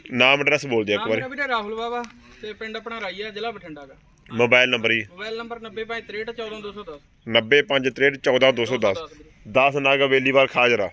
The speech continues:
Speaker 2: ਹਾਂਜੀ, ਹਾਂਜੀ ਵੀਰੇ।
Speaker 1: ਅੱਠ ਦਸ ਹੁੰਦੇ ਆ?
Speaker 2: ਹੁੰਦੇ ਆ ਵੀਰੇ।
Speaker 1: ਬੱਚੀ, ਕੱਟੀ, ਸਭ ਕੁਝ ਮਿਲਦਾ?
Speaker 2: ਸਭ ਕੁਝ।
Speaker 1: ਠੀਕ ਹੈ। ਪਹਿਲੇ ਨੰਬਰ ਜਿਹੜੀ ਬੱਚੀ ਦੇਖੀ ਨੇ, ਕਿਹੜਾ ਸੂਆ ਸੂਈ ਹੈ?
Speaker 2: ਇਹ ਬਾਈ ਰਾਤ ਹੀ ਸੂਈ ਆ, ਪਲੂਣ ਬੈੜ।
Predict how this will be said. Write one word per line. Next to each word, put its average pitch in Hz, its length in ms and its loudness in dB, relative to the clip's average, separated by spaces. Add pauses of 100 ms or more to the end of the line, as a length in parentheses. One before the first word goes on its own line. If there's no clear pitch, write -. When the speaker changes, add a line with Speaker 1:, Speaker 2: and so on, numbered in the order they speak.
(100)
Speaker 2:
ਹਾਂਜੀ, 214 260 -18
ਹਾਂਜੀ 165 140 -16
ਵੀਰੇ। - 500 -4
Speaker 1:
ਅੱਠ 131 80 2
ਦਸ 135 220 4
ਹੁੰਦੇ 147 220 2
ਆ? 156 80 0 (140)
Speaker 2:
ਹੁੰਦੇ - 220 -18
ਆ - 20 -12
ਵੀਰੇ। 160 220 -16 (140)
Speaker 1:
ਬੱਚੀ, 147 320 2
ਕੱਟੀ, 139 240 -2
ਸਭ 156 180 2
ਕੁਝ 175 140 2
ਮਿਲਦਾ? 143 300 2
Speaker 2:
ਸਭ 202 120 -12
ਕੁਝ। - 400 -20 (460)
Speaker 1:
ਠੀਕ 139 200 2
ਹੈ। 104 160 2 (460)
ਪਹਿਲੇ 170 220 4
ਨੰਬਰ 165 200 2
ਜਿਹੜੀ 160 120 4
ਬੱਚੀ 151 260 2
ਦੇਖੀ 135 280 4
ਨੇ, 131 100 2
ਕਿਹੜਾ 139 200 2
ਸੂਆ 127 140 -2
ਸੂਈ 107 240 -4
ਹੈ? 95 120 -8
Speaker 2:
ਇਹ - 60 -14
ਬਾਈ 269 160 -8
ਰਾਤ 247 260 -6
ਹੀ 262 80 -18
ਸੂਈ 214 220 -18
ਆ, 233 100 -14
ਪਲੂਣ 233 360 -12
ਬੈੜ। 180 240 -10